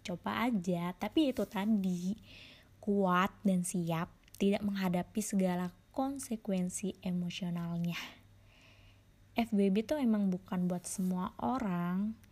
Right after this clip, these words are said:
Jangan pernah berlebihan menilai kapasitas emosional diri untuk bisa tidak merasa atau tidak peduli. Soalnya emang kapasitas orang tuh beda-beda. Kalau kalian dirasa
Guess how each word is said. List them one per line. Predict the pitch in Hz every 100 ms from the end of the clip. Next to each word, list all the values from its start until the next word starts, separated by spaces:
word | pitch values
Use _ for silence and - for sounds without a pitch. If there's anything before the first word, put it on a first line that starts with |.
| - - - - -
Jangan | 202 202 190
pernah | 190 196 190
berlebihan | 190 190 180 185 175 - 190 190
menilai | 185 185 185 185
kapasitas | - 190 - 180 - - 202 -
emosional | - 180 180 175 185 175 175 170
diri | 170 170 165 - - - - - -
untuk | 220 226 226 -
bisa | 202 185 214
tidak | 214 196 190 226 - - 202
merasa | 190 185 175 226 196
atau | -
tidak | 185 185 190 -
peduli. | 180 170 170 165
Soalnya | - 214 196 247
emang | 277 240 240 240 - - -
kapasitas | 196 190 196 214 202 -
orang | 190 202
tuh | 262
beda-beda. | 226 180 175 170 165 170 196 - - - -
Kalau | - 202
kalian | 202 196 196 196
dirasa | 185 175